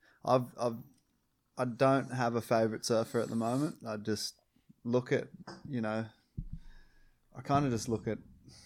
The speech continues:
just creativiness in the sur-, you know, I kinda don't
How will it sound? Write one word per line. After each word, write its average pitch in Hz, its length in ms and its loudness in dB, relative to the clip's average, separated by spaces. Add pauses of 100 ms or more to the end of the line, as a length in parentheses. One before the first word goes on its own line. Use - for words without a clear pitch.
(920)
just 120 260 -6 (120)
creativiness 120 1000 0
in 110 140 0
the 107 60 0
sur-, 110 260 -4
you 135 120 0
know, 120 60 2
I 117 180 2 (100)
kinda 123 300 2
don't 113 380 0